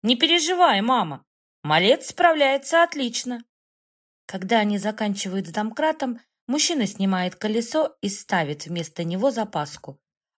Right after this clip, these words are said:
А потом они с Данькой закручивают болты. Когда все готово, брюнет убирает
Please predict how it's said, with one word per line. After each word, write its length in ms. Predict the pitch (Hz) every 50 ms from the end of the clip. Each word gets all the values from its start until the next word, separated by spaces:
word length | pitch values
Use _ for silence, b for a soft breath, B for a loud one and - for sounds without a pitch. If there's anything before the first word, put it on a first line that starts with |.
| _ _
А 120 | - 170 165
потом 420 | - 160 160 160 - 294 339 320
они 200 | 311 294 277 269
с 80 | 247 226
Данькой 580 | 208 247 240 240 233 233 - 208 196 196 - _ _ _
закручивают 800 | - 156 180 165 - - 180 180 165 - - 170 151 165 160 147
болты. 520 | 139 165 165 170 165 _ - 147 135 147 _ _ _ _ _ _ _ _ _ _ _ -
Когда 280 | - 277 285 320 349
все 200 | 330 - - 185
готово, 560 | 156 180 185 190 - 294 302 277 254 233 208 B B B B B B
брюнет 440 | 175 180 277 311 339 339 302 - 202
убирает 560 | 175 151 196 190 190 180 175 160 160 -